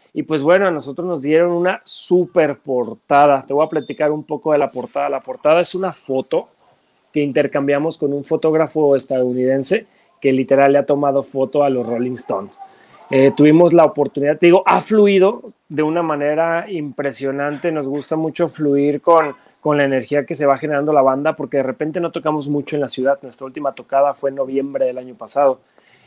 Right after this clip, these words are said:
Y, pues, bueno, eh, se nos dio la oportunidad de, de colaborar con este fotógrafo, el cual le cambiamos la portada por un intro para su podcast. Y, pues, bueno, estamos muy contentos de, de tenerlo en nuestras manos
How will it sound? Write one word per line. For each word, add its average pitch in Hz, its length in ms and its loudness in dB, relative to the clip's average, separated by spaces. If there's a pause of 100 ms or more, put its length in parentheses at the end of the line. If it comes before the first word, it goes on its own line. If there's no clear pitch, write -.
(100)
Y, 147 100 2
pues, 147 180 2
bueno, 160 340 4 (460)
eh, 143 600 2 (160)
se 160 200 -8
nos 143 180 -6
dio 185 120 0
la 269 80 -6
oportunidad 143 720 -2 (100)
de, 135 520 -2
de 123 160 -6
colaborar 131 640 -2
con 147 180 -6
este 143 260 -12
fotógrafo, 135 680 -6 (320)
el 127 160 -8
cual 143 200 2
le 151 140 0
cambiamos 147 1040 -2
la 160 360 2
portada 151 800 0
por 139 160 -4
un 143 160 -4
intro 151 420 -2
para 156 280 0
su 151 180 -8
podcast. 147 640 -4
Y, 156 100 -2
pues, 120 320 -6
bueno, 131 320 2 (260)
estamos 156 320 0
muy 165 180 2
contentos 160 580 -2
de, 139 300 2
de 139 160 -2
tenerlo 139 360 -2
en 151 60 -4
nuestras 131 340 -6
manos 175 540 -2